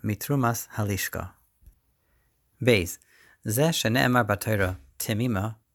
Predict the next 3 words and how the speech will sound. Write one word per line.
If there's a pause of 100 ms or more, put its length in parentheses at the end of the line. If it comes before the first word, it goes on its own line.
(300)
תמימת (160)
הדמימוס. (840)
לא